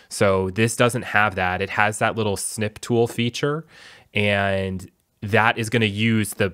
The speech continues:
the snip tool thing. It's not gonna save it in your screenshots folder the way that you might be accustomed to, or the way I'm accustomed to. And basically, I can't learn anything new. Like, I, I need it to be that way. So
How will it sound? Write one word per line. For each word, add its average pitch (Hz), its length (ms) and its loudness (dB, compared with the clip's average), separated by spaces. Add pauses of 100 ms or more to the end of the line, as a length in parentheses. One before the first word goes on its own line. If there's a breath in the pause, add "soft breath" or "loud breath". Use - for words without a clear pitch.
the 101 60 -2
snip - 320 -2
tool 104 240 0
thing. 98 260 0
It's 90 120 -8
not 107 160 2
gonna 104 160 -2
save 98 440 -2
it 87 200 -2
in 101 140 -6
your 92 80 -4
screenshots 98 760 -2
folder 92 320 0
the 90 80 -2
way 92 240 -2
that 90 300 -4
you 107 160 -4
might 95 180 -2
be 95 100 -6
accustomed 92 540 -4
to, 90 320 -4
or 92 80 -2
the 98 80 -2
way 95 160 0
I'm 98 220 -2
accustomed 95 540 -6
to. 90 360 -4 (380 loud breath)
And 127 80 0
basically, 147 420 4
I 127 80 4
can't 147 240 0
learn 113 180 2
anything 104 380 -2
new. 85 320 -2
Like, 101 180 0
I, 120 200 4
I - 20 2
need 127 220 0
it 110 80 -2
to 110 100 -6
be 95 140 -4
that 87 240 -2
way. 87 280 -4 (420 loud breath)
So 104 840 2